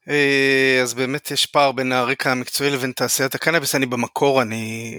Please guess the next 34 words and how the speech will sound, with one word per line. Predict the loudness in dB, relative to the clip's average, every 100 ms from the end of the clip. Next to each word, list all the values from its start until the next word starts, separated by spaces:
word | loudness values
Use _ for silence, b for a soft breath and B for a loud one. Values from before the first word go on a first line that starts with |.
| -10
אה, | -8 -8 -6
עורך, | -6 -6 -6
עורך | 0 2 2 0
דין, | 0 2 2 2 -2 B B B B _ -14
אה, | -10 -8 -8 -8
אני | -8 -8
לא | -6
עוסק | -2 -2 -2 -4 -10
בתחום | -10 -10 -10 -6 -6
הזה | -6 -8
כבר | -12 -8 -8
הרבה | -8 -6 0
שנים, | 0 0 -4 -4 -2 -2 -4 -6 B B B B B B B
אבל, | -8 0 2 2 2 4
אה, | 4 4 4 4 2
בתחילת | -2 -2 -2
הדרך | 0 -2 -2
שלי | -8 -8 -12 -12 -18 _ _ _ _ -20 -12
עסקתי | -12 -12 -20
ב-, | -20 -20 -20 -20 -20
בעולם | -20 -16 -10
של | -8
ליטיגציה, | -10 -12 0 2 2 2 4 2
אחרי | 0 -4
זה | -4
בניהול | -6 -6 -8 -6
של, | -6 -6 -8
אה, | -8
נדל"ן | -8 -2 2 2
מניב | 2 0 2 0
לכל | -4 -8 -8
מיני | -6 -8 -10
קבוצות, | -10 -4 -4 -4 -6 -6
אה, | -4 -4 -6 -10